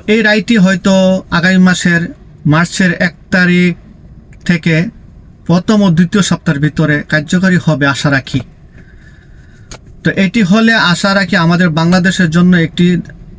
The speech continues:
দারুণ একটা ইজি মেথড হবে এই। কারণ এই সমস্যাটার কারণে কিন্তু বাংলাদেশ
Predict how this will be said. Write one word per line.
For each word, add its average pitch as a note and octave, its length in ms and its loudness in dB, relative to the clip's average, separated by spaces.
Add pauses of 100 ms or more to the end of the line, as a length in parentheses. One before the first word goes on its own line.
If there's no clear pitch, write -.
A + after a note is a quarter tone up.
(1040)
দারুণ E3+ 400 2
একটা D#3 400 -2 (680)
ইজি E3+ 280 2
মেথড E3+ 360 0
হবে C#3 280 0
এই। A#2+ 220 0 (500)
কারণ G#3 280 0
এই A3 160 0
সমস্যাটার A3+ 500 0
কারণে A3+ 340 0
কিন্তু G#3 420 0 (680)
বাংলাদেশ G3 520 0